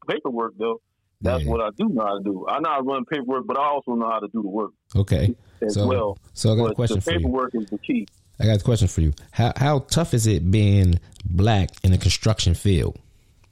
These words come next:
Speaker 1: Well, construction field is probably one of the roughest fields out there. But one thing is, uh, uh, uh,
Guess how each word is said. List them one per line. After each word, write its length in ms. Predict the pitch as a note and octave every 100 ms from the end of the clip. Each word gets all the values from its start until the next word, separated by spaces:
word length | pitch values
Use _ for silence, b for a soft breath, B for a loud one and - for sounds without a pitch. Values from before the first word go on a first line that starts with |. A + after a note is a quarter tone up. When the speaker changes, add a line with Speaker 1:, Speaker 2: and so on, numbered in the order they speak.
| _ _ _ _ _ _ _ _ _ _ _ _
Speaker 1:
Well, 220 | G#2+ A2+
construction 580 | A2 G#2+ - D3+ D3+ B2 -
field 260 | B2+ B2+ A#2
is 80 | -
probably 360 | - B2+ B2 A#2
one 120 | A#2+
of 80 | A2+
the 80 | G#2+
roughest 440 | A2 C3 - A2 -
fields 360 | C3 A#2+ A#2 - _ _ _ -
out 200 | D#3+ D#3
there. 120 | A#2
But 120 | A2+
one 240 | A#2+ F3+ F#3
thing 420 | D3+ C#3+ C3 B2+
is, 120 | A#2 - _ -
uh, 40 |
uh, 680 | A#2+ A#2 A2+ A2+ A2+ G#2 G2+ - _ _ _ _ _ _ _ -
uh, 160 | A#2